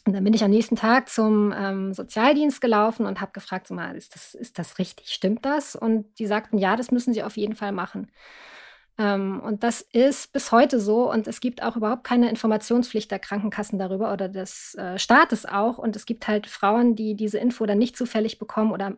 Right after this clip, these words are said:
oder, oder Väter auch, die fallen aus der Krankenversicherung, weil es so ist, dass, äh, wenn der Arbeitgeber achtundzwanzig Tage lang kein Gehalt zahlt,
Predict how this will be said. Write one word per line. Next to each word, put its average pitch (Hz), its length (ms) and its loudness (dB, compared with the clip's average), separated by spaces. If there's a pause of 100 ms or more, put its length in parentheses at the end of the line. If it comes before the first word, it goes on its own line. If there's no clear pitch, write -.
(100)
oder, - 220 -6
oder - 280 -6
Väter 233 460 0
auch, - 160 -4 (380)
die 226 80 0
fallen 233 320 10
aus 208 140 -2
der 208 100 0
Krankenversicherung, 202 800 0
weil 190 140 0
es 202 100 -6
so 208 80 -6
ist, - 220 -8
dass, 202 240 -2 (560)
äh, 202 180 4
wenn 196 80 6
der 202 120 2
Arbeitgeber 226 440 6
achtundzwanzig 226 500 0
Tage 220 240 2
lang 208 160 4
kein 214 260 4
Gehalt 233 440 2 (680)
zahlt, 220 560 6